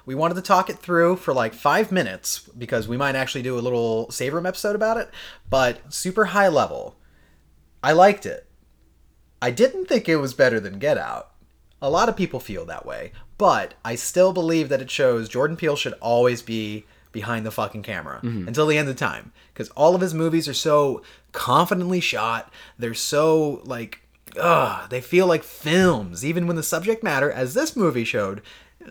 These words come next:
Speaker 1: didn't really match the artistry of his filming.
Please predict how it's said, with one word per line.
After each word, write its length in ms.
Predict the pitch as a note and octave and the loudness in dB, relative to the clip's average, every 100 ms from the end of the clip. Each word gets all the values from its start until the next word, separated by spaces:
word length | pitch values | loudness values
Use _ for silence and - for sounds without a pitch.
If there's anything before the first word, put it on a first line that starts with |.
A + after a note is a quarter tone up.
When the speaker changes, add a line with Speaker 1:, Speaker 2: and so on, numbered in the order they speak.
| - | -18
Speaker 1:
didn't 720 | - G#3 A3 A3+ D4 F4+ E4 | -14 -10 -4 -4 0 -2 0
really 220 | D4+ C4+ | 0 2
match 600 | G3+ G3+ F#3 F3+ - - E3 | 4 2 0 0 -2 -2 0
the 300 | D#3+ D3+ C#3 - | 2 4 4 6
artistry 720 | E3+ D#3 - - C3+ A#2 - | 6 6 0 -2 0 0 0
of 440 | C#3 B2+ A2 G#2 | 4 4 2 -4
his 540 | C3 A#2+ A2+ G#2 A#2+ - - | -4 -2 -2 -2 -10 -12 -12
filming. 400 | G#2 D2+ G1+ | -10 -10 -14